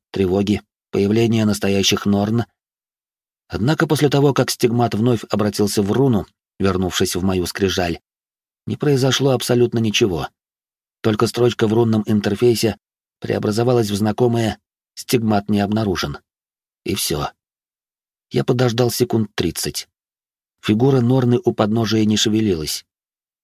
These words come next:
Неужели обмануть храм и открыть врата Вечности так просто?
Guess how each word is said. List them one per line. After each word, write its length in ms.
Неужели 480
обмануть 440
храм 360
и 80
открыть 340
врата 300
Вечности 500
так 200
просто? 440